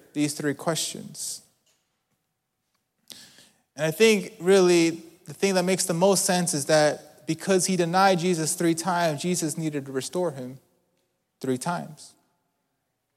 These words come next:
And not only that is that Peter also denied Jesus publicly, so Jesus was gonna restore him publicly.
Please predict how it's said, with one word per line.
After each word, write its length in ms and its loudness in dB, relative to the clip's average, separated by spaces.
And 580 4
not 320 8
only 220 8
that 360 8
is 140 6
that 400 6
Peter 500 8
also 320 4
denied 420 4
Jesus 280 0
publicly, 560 2
so 160 -2
Jesus 400 -2
was 160 -6
gonna 180 -4
restore 400 0
him 140 -6
publicly. 560 -6